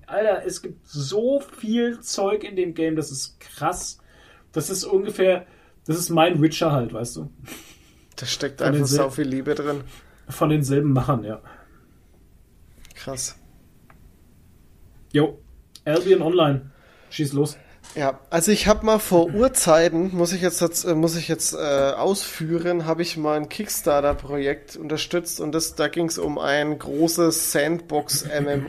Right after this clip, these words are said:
Speaker 2: O, äh, Albion Online. Und, ähm, das hab ich dann, wie's rauskam, <laughs> gar nicht wirklich viel gezockt. Und hab jetzt vor kurzem, vor drei, vier Wochen, hab ich mal wieder reingeguckt.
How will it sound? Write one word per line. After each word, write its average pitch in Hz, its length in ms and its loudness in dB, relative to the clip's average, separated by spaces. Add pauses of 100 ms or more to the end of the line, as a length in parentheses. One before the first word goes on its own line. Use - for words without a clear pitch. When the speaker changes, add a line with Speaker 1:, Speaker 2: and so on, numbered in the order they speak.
Speaker 2:
O, 135 280 -2 (600)
äh, 160 80 -4
Albion 151 500 2
Online. 135 520 -2
Und, 151 640 -2
ähm, 147 500 0 (680)
das 127 200 -6
hab 175 160 6
ich 226 120 0
dann, 202 200 2
wie's 175 200 -4
rauskam, 214 840 2 (800)
<laughs> - 280 -2
gar 151 160 2
nicht 208 160 2
wirklich 190 340 -2
viel 180 260 -2
gezockt. 165 500 0 (1120)
Und 156 340 2
hab 165 200 4
jetzt 202 260 4
vor 170 220 0
kurzem, 190 500 0
vor 147 640 2 (120)
drei, 147 200 0
vier 170 240 2
Wochen, 165 240 0
hab 165 140 0
ich 160 100 -10
mal 156 140 0
wieder 139 180 2
reingeguckt. 180 720 0